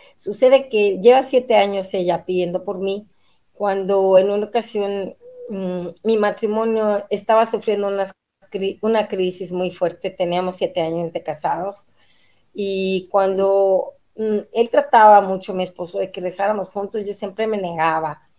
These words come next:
Siempre había otras prioridades y siempre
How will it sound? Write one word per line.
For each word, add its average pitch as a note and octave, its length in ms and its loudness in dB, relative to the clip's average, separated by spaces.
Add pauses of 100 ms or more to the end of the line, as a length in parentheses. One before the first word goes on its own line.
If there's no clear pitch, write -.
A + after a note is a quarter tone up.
(360)
Siempre A3 380 0
había G3+ 200 4
otras G#3+ 240 -2
prioridades F3+ 800 4
y E3 260 -4
siempre G#3 600 0